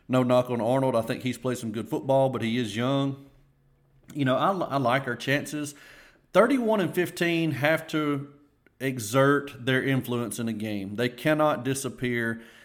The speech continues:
And we've talked about it on this podcast, don't really like to call people out, but man, thirty-one has been non-existent some games. It, at least it feels that way.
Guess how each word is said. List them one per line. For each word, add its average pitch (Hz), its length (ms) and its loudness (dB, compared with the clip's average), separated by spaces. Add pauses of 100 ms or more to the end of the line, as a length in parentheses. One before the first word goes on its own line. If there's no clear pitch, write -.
(160)
And 117 440 0
we've 156 160 -2
talked 151 180 0
about 143 160 2
it 139 40 2
on 131 80 2
this 120 100 -2
podcast, 139 640 2
don't 143 140 -2
really 135 180 0
like 131 160 4
to 117 80 -8
call 131 180 2
people 127 320 -2
out, 165 140 2
but 113 100 -4
man, 143 160 0
thirty-one 180 520 -2
has 127 120 -4
been 113 220 -2
non-existent 127 720 -2
some 110 180 -6
games. 113 260 -4
It, 123 260 -2
at 156 180 -2
least 190 260 4
it 131 120 -4
feels 139 420 0
that 107 240 -6
way. 98 300 -10